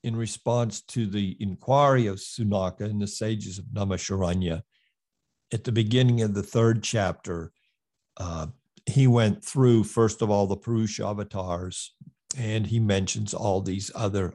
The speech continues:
avataric descents up to the point where he, he even mentions Krishna and Balaram. And then we come to the, the primary verse, uh,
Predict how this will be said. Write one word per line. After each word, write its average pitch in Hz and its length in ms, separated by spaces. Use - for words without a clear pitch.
avataric 87 760
descents 117 680
up 113 220
to 123 120
the 113 120
point 101 460
where 98 240
he, 104 240
he 113 120
even 104 280
mentions 98 480
Krishna - 440
and 82 200
Balaram. 117 800
And 120 180
then 120 220
we 117 100
come 104 440
to 101 300
the, 98 380
the 98 120
primary 127 840
verse, 78 720
uh, 107 180